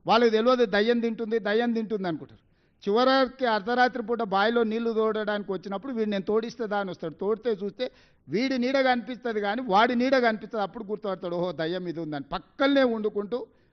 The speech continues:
ఒకనొకని, ఒకనొకని మింగుకుంటూ పోతుంటాడు కాల్ సినిమాలో అజయ్ దేవగన్. హరీష్ రావు కూడా అదే రకంగా కేసీఆర్ పక్కన చేరి రేపు ఈ పార్టీని కబలించడానికి అడ్డం వచ్చేటోళ్ళను, కేసీఆర్కు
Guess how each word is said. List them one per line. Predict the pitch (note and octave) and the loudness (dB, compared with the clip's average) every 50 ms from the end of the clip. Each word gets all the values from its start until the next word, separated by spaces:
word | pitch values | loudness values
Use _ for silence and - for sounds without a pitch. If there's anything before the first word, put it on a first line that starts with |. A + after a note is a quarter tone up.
| _ _ _ - | _ _ _ -4
ఒకనొకని, | C#3 G3 G#3+ - C4 C4+ C4+ C4 - C#4 C4+ B3+ A#3+ | -2 -2 2 4 4 4 4 4 4 4 4 4 4
ఒకనొకని | B3 B3+ B3+ C4 B3+ B3+ C4 C4 B3 A3+ | 2 2 0 0 0 0 0 2 2 0
మింగుకుంటూ | A#3+ A#3+ A#3+ A#3 A#3+ A#3 A3+ B3 C4 A#3+ | 0 0 -2 -2 -2 -2 -2 0 0 0
పోతుంటాడు | A3 G#3+ A3 G#3 - G#3 F#3+ E3 - | 0 0 -2 -6 -6 -6 -8 -4 -2
కాల్ | F#3+ G3 G3+ F#3+ - | 0 0 0 -2 -4
సినిమాలో | G3 F#3+ F#3 F#3 F3 F3 E3 D#3+ | -6 -4 -4 -2 -2 -2 -2 -2
అజయ్ | D3 E3+ E3 D#3 | -2 -2 -2 -2
దేవగన్. | E3 D3 C3+ B2+ A#2+ A#2+ - - _ _ _ _ _ _ _ _ _ _ _ _ _ _ _ _ - | -2 -4 -4 -6 -10 -16 -20 -20 _ _ _ _ _ _ _ _ _ _ _ _ _ _ _ _ -4
హరీష్ | - F3+ G3 G#3+ B3 C#4 C#4 C4 - A3 A#3+ | 0 2 2 2 2 2 0 0 0 2 4
రావు | A#3 A3+ A3 A3 G#3 G3 G3+ | 4 6 4 4 2 0 -2
కూడా | G3+ G3 G3 G#3+ A#3+ A3+ G3 | -2 0 0 0 2 2 2
అదే | F#3+ E3+ F#3+ A3 A#3+ B3+ C4 C4+ C4+ C4 B3 - - - - _ _ _ _ _ | 2 4 6 8 8 10 10 10 8 8 4 0 -8 -20 -20 _ _ _ _ _
రకంగా | F#3 F#3 F#3 - G#3+ G3+ F#3+ F3 F3 F#3 F#3+ E3 - _ _ _ _ _ _ _ _ _ _ _ _ - | -8 -8 -6 -6 -6 -6 -6 -4 -4 -2 -4 -4 -6 _ _ _ _ _ _ _ _ _ _ _ _ -2
కేసీఆర్ | F#3 G3+ A3+ B3+ C4 - - B3+ B3 B3 A#3+ A#3 - | 2 6 6 6 6 4 2 2 2 4 2 2 0
పక్కన | A#3 G#3 G3+ - - A#3 A#3 | -2 -4 -4 -4 -6 -6 -4
చేరి | A3 G#3+ G#3+ G#3 G3+ G#3+ A#3 A3+ | -2 -2 -2 -2 -2 -2 -4 -4
రేపు | F#3 E3 G3+ A3+ A#3 B3+ | -2 -2 0 -2 0 -2
ఈ | A#3 G3 - - | -4 -6 -6 -4
పార్టీని | F#3+ A3 B3+ - - C4 B3 - - | -4 -4 -4 -4 -6 -8 -8 -4 -2
కబలించడానికి | F3+ E3+ F#3 B3 C#4 C#4+ C4 C#4 C4 B3+ B3 A#3+ A#3+ A#3+ - A#3 | 0 2 2 2 2 2 2 0 2 2 2 2 2 0 -2 -4
అడ్డం | G3 F3+ E3+ A3+ A3 | -4 -4 -4 -4 -4
వచ్చేటోళ్ళను, | A3 A3 A3 A3+ G3+ A3 A3 G#3 G3+ F#3+ F#3+ G#3+ A#3+ - - _ _ _ _ _ _ _ - | -6 -6 -8 -8 -6 -6 -4 -4 -4 -4 -4 -6 -8 -10 -12 _ _ _ _ _ _ _ 2
కేసీఆర్కు | F#3+ A3 B3+ B3+ A3 G3 B3 B3 B3 A#3+ A#3 A3+ A3+ A#3 A#3 | 6 8 8 6 6 4 4 4 6 4 4 2 0 -2 0